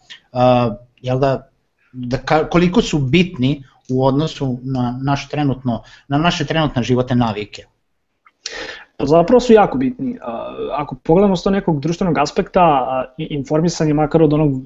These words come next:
Speaker 2: i-, inicijalnog sa mnoga-, nekog aspekta, da su ljudi zapravo, ovaj, dobijali sve vezane informacije za njihovu zajednicu, a,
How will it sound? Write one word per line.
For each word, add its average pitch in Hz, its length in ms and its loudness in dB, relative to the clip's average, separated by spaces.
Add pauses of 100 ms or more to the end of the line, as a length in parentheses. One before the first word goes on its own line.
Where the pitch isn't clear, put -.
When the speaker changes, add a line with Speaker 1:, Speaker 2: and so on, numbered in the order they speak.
(720)
Speaker 2:
i-, - 240 -14
inicijalnog 160 480 2
sa 156 100 -4
mnoga-, 156 320 0
nekog 156 280 0
aspekta, 156 360 0
da 143 100 0
su 156 180 -2
ljudi 151 180 4
zapravo, 135 600 -2
ovaj, 131 140 -2
dobijali 131 340 2
sve 143 160 -2
vezane 135 280 0
informacije 127 880 -4 (100)
za 131 120 -6
njihovu 135 320 0
zajednicu, 120 840 -2
a, 120 480 -4